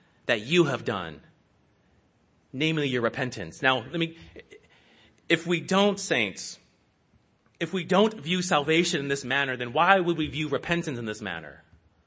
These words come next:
And what I mean by this, this type of repentance, "God, look what I'm doing, forgive me," that's a man-centered, works-,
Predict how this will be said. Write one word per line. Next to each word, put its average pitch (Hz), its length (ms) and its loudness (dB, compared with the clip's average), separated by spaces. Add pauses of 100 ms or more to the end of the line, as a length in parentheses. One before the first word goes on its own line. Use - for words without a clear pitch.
(680)
And - 80 -2
what 220 80 6
I 240 40 6
mean 220 160 4
by 180 120 8
this, 165 540 -4 (640)
this 262 240 -2
type 208 260 -2
of 202 80 -8
repentance, 185 500 -6
"God, 190 300 2
look 226 240 -4
what 214 100 -2
I'm 190 140 -2
doing, 196 400 -2 (580)
forgive 214 380 -2
me," 123 340 -8 (140)
that's 247 220 -2
a 220 340 -2
man-centered, 196 960 -4
works-, 240 320 -2